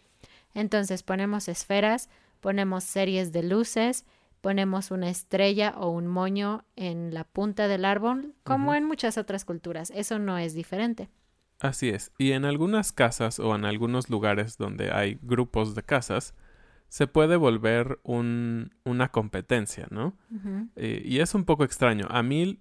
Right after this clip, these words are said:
Speaker 2: realmente no me molesta adornar un poco la casa, pero creo que sí me molesta un poco <laughs> que hay gente que llena por completo la entrada de su casa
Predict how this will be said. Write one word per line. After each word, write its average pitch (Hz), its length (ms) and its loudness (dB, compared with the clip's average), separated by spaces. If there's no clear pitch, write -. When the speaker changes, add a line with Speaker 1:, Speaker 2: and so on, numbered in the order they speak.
Speaker 2:
realmente 131 720 2
no 156 180 2
me 214 100 6
molesta 135 800 4
adornar 110 500 2
un 113 120 -2
poco 110 260 -4
la 101 160 -4
casa, 123 400 -2
pero 113 240 0
creo 139 180 2
que 165 120 0
sí 139 200 2
me 113 480 2
molesta 104 540 -2
un 123 140 -4
poco 127 280 0
<laughs> - 720 -12
que 127 160 2
hay 123 160 6
gente 135 400 0
que 117 200 0
llena 139 420 0
por 117 240 4
completo 120 640 0
la 123 200 0
entrada 113 480 2
de 110 120 0
su - 140 -10
casa 151 480 -2